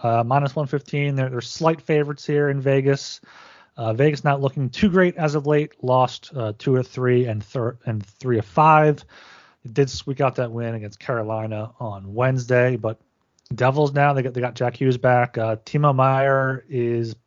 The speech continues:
possible to play. He's questionable with an upper body injury, but still, I mean, they put up seven goals in back-to-back games, including against the Avs last night.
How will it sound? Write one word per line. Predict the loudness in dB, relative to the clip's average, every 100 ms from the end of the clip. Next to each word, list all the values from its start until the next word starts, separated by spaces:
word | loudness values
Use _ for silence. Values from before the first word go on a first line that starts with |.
| -12
possible | 0 0 0 -4 -2
to | -2
play. | 2 2 0
He's | -6
questionable | -2 -4 -2 -2 0
with | 0
an | 0 -2 _ -20 -20 -14 -6
upper | -2
body | 2 4 4 2
injury, | 0 0 2 2 0
but | -2 -6 _ _
still, | -8 0 0
I |
mean, | 0 -4
they |
put | 0 0
up | 0
seven | -2 -4 -2
goals | 0 0 0
in |
back-to-back | -4 -6 -6 -10
games, | -4 -2 -2 -2
including | -4 -4 -2 -4 -8 _ _ _ _
against | -14 -14 -14
the |
Avs | -4 0 2 0 -2
last | -4 -2 -2 2
night. | 2 4 0